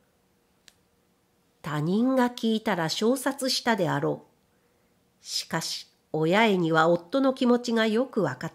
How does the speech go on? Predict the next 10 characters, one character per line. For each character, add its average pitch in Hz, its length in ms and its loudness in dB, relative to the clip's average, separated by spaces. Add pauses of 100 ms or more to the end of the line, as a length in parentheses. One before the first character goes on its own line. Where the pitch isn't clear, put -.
た。 - 120 -18 (1300)
臆 160 360 0
病 262 240 6
だ 160 140 0
と 165 160 0
い 175 120 2
う 180 80 -2
こ 180 160 -2
と 190 160 -2
を 165 200 -4